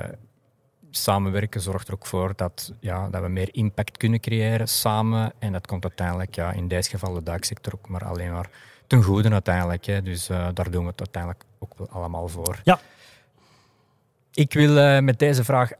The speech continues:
Speaker 1: afsluiten, Patrick. Misschien nog één ding. Waar moeten mensen zijn? Willen ze meer informatie over Duikvaker?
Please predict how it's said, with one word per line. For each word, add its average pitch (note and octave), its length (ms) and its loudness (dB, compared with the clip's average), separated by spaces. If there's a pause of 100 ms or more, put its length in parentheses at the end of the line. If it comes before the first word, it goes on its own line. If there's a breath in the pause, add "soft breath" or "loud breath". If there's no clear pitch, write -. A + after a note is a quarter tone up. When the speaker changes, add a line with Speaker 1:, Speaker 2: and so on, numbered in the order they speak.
Speaker 1:
afsluiten, D#3+ 680 0
Patrick. E3 580 -4
Misschien C3 460 2
nog B2 260 4
één E3 240 4
ding. C3+ 420 4
Waar C3+ 360 2
moeten C3 240 0
mensen B2 280 2
zijn? A#2 440 2
Willen A#2+ 200 0
ze A#2 100 0
meer A#2 180 4
informatie A2 600 -2
over A2 400 -2
Duikvaker? C#3 840 -4